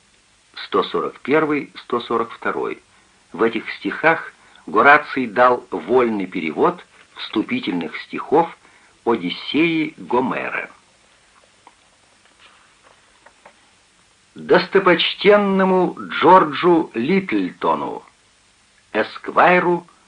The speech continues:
лорду, уполномоченному казначейства.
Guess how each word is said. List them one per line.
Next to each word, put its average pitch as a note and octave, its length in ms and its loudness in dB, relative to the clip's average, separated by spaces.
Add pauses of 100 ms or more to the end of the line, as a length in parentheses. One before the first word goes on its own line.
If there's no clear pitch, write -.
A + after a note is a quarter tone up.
(340)
лорду, D3+ 640 4
уполномоченному B2+ 1120 -2
казначейства. G#2+ 880 -6